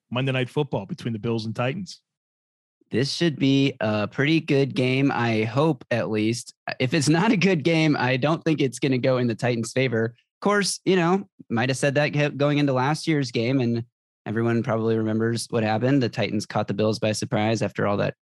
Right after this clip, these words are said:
Speaker 2: covid stuff. But let's just jump right into this. In your unbiased opinion, if you can be, are the Bills the best team in the N F L?
Speaker 1: <laughs> Coming in with, uh, with the big time question there.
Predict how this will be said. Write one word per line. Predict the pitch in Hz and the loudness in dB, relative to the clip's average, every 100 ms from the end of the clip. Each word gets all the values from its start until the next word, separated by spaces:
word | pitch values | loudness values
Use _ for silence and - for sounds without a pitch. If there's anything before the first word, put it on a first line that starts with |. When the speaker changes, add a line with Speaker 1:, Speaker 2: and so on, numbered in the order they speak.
| _ - | _ -4
Speaker 2:
covid | 117 113 104 | 0 0 -2
stuff. | - 117 123 - | 0 0 0 -2
But | 139 127 - - - - - | -2 -2 -6 -20 -20 -12 -4
let's | 196 | 0
just | 214 185 | 0 0
jump | 196 165 | 0 2
right | 170 | 4
into | 170 160 | 4 4
this. | 151 147 - - _ _ _ _ _ _ | 4 2 -2 -10 _ _ _ _ _ _
In | 147 139 | 2 4
your | 156 190 208 - _ _ - | 6 4 0 -4 _ _ 0
unbiased | 180 220 151 107 98 110 | 4 4 2 0 -4 -8
opinion, | 98 104 101 113 | -6 -2 0 0
if | - 117 | 0 -2
you | 104 | -2
can | - 117 104 | 2 2 2
be, | 87 107 131 _ _ _ _ - | 2 -2 -4 _ _ _ _ -2
are | 160 | 2
the | 180 | 2
Bills | 151 131 123 | 4 2 2
the | 117 | 0
best | 117 117 | 0 0
team | - 110 | 0 0
in | 101 | 2
the | 98 | 0
N | 95 | -2
F | 92 | -2
L? | 90 87 - _ _ _ - | -2 -4 -6 _ _ _ -12
Speaker 1:
<laughs> | - - 175 - 208 180 - 214 196 - - - | -12 -10 -12 -10 -6 -6 -4 -2 -2 -6 -20 -8
Coming | - 233 226 | -2 0 2
in | 220 233 | 2 2
with, | 214 214 202 | 2 0 0
uh, | 185 170 | -2 0
with | 185 180 | 0 -2
the | 165 | -2
big | 143 - 247 320 | -6 -4 -4 -4
time | - 214 160 143 | -4 -4 -4 -4
question | 165 151 - 143 135 | -4 -4 -4 -8 -4
there. | 135 123 | -2 -4